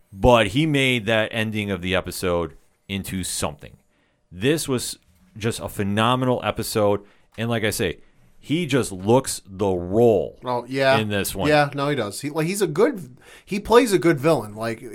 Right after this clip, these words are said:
Speaker 2: like I said, he, I know him primarily from being Lionel on Smallville for so many seasons,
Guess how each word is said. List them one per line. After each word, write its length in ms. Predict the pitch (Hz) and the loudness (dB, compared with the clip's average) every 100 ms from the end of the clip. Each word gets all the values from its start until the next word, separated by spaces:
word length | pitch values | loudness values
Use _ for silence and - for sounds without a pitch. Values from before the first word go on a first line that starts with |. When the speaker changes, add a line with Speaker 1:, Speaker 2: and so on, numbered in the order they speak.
| 117 143 127 | -16 -18 -14
Speaker 2:
like 140 | 147 135 | -8 -6
I 40 | |
said, 160 | 127 113 | -6 -8
he, 100 | 127 | -10
I 200 | - 139 | -4 -2
know 200 | 180 180 | 0 0
him 80 | 165 | 0
primarily 480 | 156 143 143 143 139 | -2 -2 -2 -2 -4
from 240 | 131 127 | -6 -6
being 440 | 123 127 127 117 107 _ - _ - | -4 -2 -2 -4 -8 _ -20 _ -6
Lionel 360 | 113 127 143 | -2 0 0
on 160 | 135 113 | -2 -4
Smallville 440 | - 113 123 147 | -4 -2 -2 -4
for 100 | 151 | -6
so 140 | 143 165 | -4 -2
many 160 | 170 | -2
seasons, 420 | 160 190 185 196 | -4 -8 -8 -10